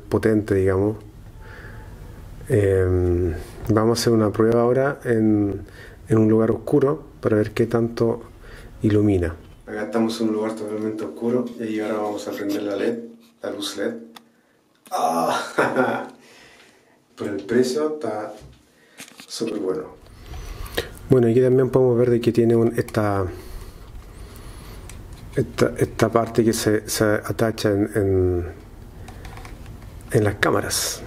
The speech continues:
que es bastante práctico. Y eso sería treinta y seis leds. Igual es fuerte.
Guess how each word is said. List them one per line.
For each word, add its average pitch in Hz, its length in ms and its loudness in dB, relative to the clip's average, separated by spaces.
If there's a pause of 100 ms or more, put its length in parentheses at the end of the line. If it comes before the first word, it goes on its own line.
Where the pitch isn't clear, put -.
(140)
que - 100 4
es 104 60 2
bastante 104 400 0
práctico. - 500 -2 (4000)
Y 120 100 6
eso 120 140 0
sería 127 320 4 (720)
treinta 107 320 2
y 104 60 4
seis 120 200 2
leds. - 440 0 (1900)
Igual 104 240 4
es 95 60 2
fuerte. 107 480 0